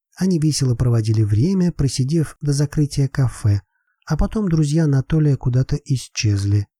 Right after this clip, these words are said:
По крайней мере, ко мне он подошел один и предложил отвезти меня домой. Я согласилась. Но повез меня он не домой, а в отель". "Вас это не обескуражило? Или, может, рассердило?" "Нет",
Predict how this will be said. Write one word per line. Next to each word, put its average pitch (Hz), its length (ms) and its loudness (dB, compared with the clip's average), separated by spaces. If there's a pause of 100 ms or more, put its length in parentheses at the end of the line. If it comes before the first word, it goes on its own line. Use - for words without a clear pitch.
(260)
По 117 120 0
крайней 117 300 0
мере, 110 220 2
ко 110 200 0
мне 120 280 0
он 156 140 0
подошел 131 560 0
один 107 440 -2
и 156 180 -4
предложил 160 540 0
отвезти 147 400 -2
меня 156 220 2
домой. 123 440 0 (380)
Я 156 200 -2
согласилась. 156 960 -2 (480)
Но 151 240 0
повез 185 460 0
меня 180 280 2
он 175 240 0
не 175 200 0
домой, 160 580 0 (100)
а 113 160 0
в 104 60 0
отель". 127 500 0 (880)
"Вас 117 380 0
это 110 460 -2 (140)
не 113 140 -4
обескуражило? 107 840 0 (320)
Или, 185 240 0
может, 156 400 0
рассердило?" 117 840 0 (760)
"Нет", 123 600 0